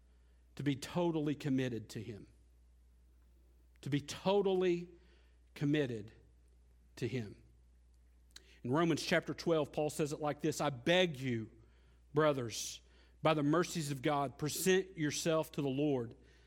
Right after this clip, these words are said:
a living and holy sacrifice acceptable to God." And then if you read verse eleven, it says this,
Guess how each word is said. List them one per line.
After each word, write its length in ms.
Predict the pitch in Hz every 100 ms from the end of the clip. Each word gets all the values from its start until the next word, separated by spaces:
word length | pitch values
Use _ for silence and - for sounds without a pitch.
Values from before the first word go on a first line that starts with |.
| - _ - - -
a 80 |
living 500 | 147 170 208 190 180
and 80 | 156
holy 260 | - 180 165
sacrifice 760 | - 165 - 151 - 139 123
acceptable 600 | 143 - - 135 156 147 143
to 120 | 139
God." 340 | 139 143 139
And 120 | 135
then 100 | 143
if 100 | 151
you 80 | 156
read 220 | 143 143
verse 180 | 143 131
eleven, 460 | 127 135 147 131 113 - - _ - _ _ _ _ _ _
it 100 | 139
says 240 | - 139 117
this, 460 | 139 123 - -